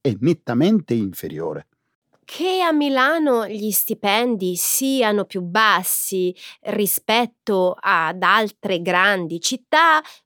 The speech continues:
Speaker 2: questo è certo. Ma immagino che anche i costi siano proporzionati.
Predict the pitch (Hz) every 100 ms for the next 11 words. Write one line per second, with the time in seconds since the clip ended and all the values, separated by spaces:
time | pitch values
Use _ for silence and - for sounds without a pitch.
0 | _ _ _ - 403 415 - - 240 202
1 | - 160 - - 208 220 - _ _ -
2 | _ _ _ 349 349 349 311 277 330 302
3 | 220 185 - - 254 233 233 233 - 233
4 | 202 - 185 - 247 320 - - 165 160
5 | - 196 185 170 165 165 - 147 - 190
6 | - 156 160 220 254 - 175